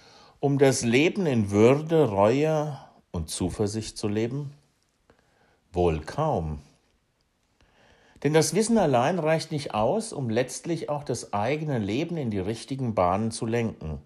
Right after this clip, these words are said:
Zu wissen, wie etwas geht, heißt noch lange nicht, es auch zu können. Und wie viele Menschen wissen, es eigentlich besser zu machen,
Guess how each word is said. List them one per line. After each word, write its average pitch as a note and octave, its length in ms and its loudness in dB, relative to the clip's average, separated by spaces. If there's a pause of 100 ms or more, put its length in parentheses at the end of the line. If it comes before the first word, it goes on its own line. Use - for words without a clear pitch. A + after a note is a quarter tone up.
(1000)
Zu - 180 -6
wissen, F#3 300 4
wie B2+ 120 2
etwas F#2+ 360 2
geht, D#2+ 460 -6 (840)
heißt D#2 180 -6
noch D2+ 120 -4
lange D2+ 240 0
nicht, F2 440 -6
es - 180 -12
auch - 160 -8
zu - 160 -14
können. D#2+ 500 -6 (640)
Und - 160 -4
wie G#3 140 4
viele G#3 180 2
Menschen E3+ 600 2 (400)
wissen, C#3+ 340 2
es - 260 0
eigentlich A2+ 440 2
besser E3+ 340 2
zu D#3 140 -2
machen, F3 400 2